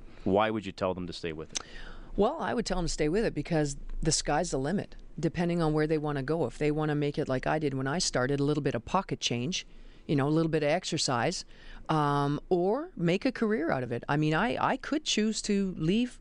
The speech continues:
Speaker 2: teaching and actually become a referee as a, for a living. Uh, you know, there are so many opportunities with it. Um, not only the monetary value of it, but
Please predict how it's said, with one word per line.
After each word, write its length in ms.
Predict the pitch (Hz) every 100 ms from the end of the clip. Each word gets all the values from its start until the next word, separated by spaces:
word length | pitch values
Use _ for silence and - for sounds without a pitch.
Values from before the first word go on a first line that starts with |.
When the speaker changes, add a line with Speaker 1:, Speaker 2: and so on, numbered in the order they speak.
| -
Speaker 2:
teaching 340 | 247 - 156 - - - - -
and 320 | 165 160 151
actually 380 | - 147 - 196
become 320 | 170 - 175
a 60 | 170
referee 480 | 165 170 170 247 196 -
as 160 | 160 151
a, 100 | 160
for 260 | - 196
a 40 | 185
living. 320 | 196 262 - - - - - -
Uh, 340 | - 151 143 - - - -
you 120 | 190
know, 140 | 165
there 180 | 165 175
are 80 | 160
so 260 | - 190
many 200 | 185 190
opportunities 560 | 175 165 147 208 220 143
with 140 | 139
it. 100 | 135 -
Um, 220 | 143 143
not 200 | 160 165
only 460 | 180 190 185 175 151 - - -
the 140 | 156
monetary 680 | 156 156 180 226 - 240 240
value 340 | 226 240 247
of 100 | 247
it, 160 | 302 208
but 220 | 151